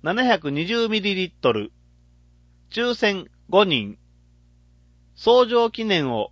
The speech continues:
冠したお酒。山田錦を六十パーセントまで磨き、香り、味わいともにある贅沢なお酒です。応募方法。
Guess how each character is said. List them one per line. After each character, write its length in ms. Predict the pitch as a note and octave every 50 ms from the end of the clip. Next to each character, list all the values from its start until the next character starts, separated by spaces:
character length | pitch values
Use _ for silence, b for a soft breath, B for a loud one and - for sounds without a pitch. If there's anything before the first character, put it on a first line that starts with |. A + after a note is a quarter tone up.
| _
冠 280 | - G#3+ A3+ A#3+ G#3 E3+
し 120 | - -
た 220 | - A#2 A2 - - -
お 80 | C3+
酒。 420 | - - C#3 - - A#2 A2 - _ _ _ _ _ _ _ _ _ _ _ _ _ _ _ _ _ _ -
山 240 | D#3+ F3 A3 B3
田 120 | A#3+ A#3+ A3+
錦 420 | A3+ A3+ G#3 - - - C#3+ B2+
を 180 | A2 G2+ - - _ -
六 280 | C#3+ D3+ E3 G#3 A#3+
十 140 | G#3+ B3+ B3
パ 300 | - _ - A#3+ A3+ A3+
ー 40 | A3
セ 140 | - A3 G#3+
ン 120 | G3+ F#3+
ト 100 | - F3
ま 160 | E3+ F#3 G3
で 100 | E3+ D3+ C#3+
磨 260 | C#3+ C#3+ C#3 C#3 C3
き、 300 | - - A#2 A2+ A2 - _ _ _ _ _ _ _ _ _ _
香 280 | - - G#3 A3+ A3+ A3
り、 240 | G#3+ G3+ F3 - _ _ _
味 220 | - G#3 A3 A#3+ A#3+
わ 140 | A#3 A3+
い 120 | A3+ A3+ G3+
と 100 | - G3+
も 140 | G3 F#3+ F#3
に 160 | F3 E3+ D3+
あ 120 | C3+ B2+
る 200 | A#2+ A2 A2 - _ _ _
贅 240 | - F3 A3 B3 A3 -
沢 220 | F#3+ D3+ - C3+
な 260 | A#2+ A2+ G#2 - - _ -
お 60 | C3
酒 280 | - D#3 D3+ D3+ D3+ C3+
で 200 | C3 B2 A#2+ A#2
す。 180 | - - _ _ _ _ _ _ _ _ _ _ _ _ _ _ _ _ _ _ _ _ _ _ _ _ _ _ _ -
応 200 | F#3+ G#3+ A#3+ B3
募 200 | A3+ A#3+ A3+ G#3+
方 260 | G#3+ G#3 G3 F3 D3+
法。 380 | C3 C3 B2 A2+ G#2+ G2+ -